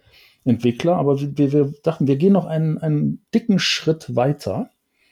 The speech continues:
Wir wollen, dass das Programm versucht, in Stellungen zu gelangen, in denen ein Mensch taktisch zuschlagen kann. So.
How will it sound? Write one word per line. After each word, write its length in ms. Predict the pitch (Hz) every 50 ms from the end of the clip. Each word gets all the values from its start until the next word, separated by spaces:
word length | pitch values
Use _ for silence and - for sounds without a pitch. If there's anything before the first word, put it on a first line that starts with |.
| _ _ _ _ _ _ _ _ _ _ _ _ _ -
Wir 180 | 123 127 117
wollen, 400 | 117 131 170 202 233 220 202 165
dass 160 | 139 123 - -
das 200 | 135 113 - -
Programm 480 | - - 123 117 113 117 139 214 226
versucht, 1000 | 185 - - - 135 117 110 110 110 110 156 240 262 - - - - - - - _ _ _ _ _ _ _ -
in 160 | 165 160 147
Stellungen 500 | - - - 175 190 196 165 139 127 123
zu 220 | - - 139 123
gelangen, 540 | 123 120 120 120 117 127 156 170 170 160 -
in 220 | 143 131 131 131
denen 260 | 120 131 135 143 139 131
ein 200 | 131 127 127 123
Mensch 560 | 123 127 131 151 180 - - - - - - _ _ -
taktisch 440 | - 170 - - - 143 - - -
zuschlagen 720 | - - 151 131 - - - 127 110 107 101 107 113 - -
kann. 300 | - - - - - _ _ _ _ _ _
So. 260 | - - 131 -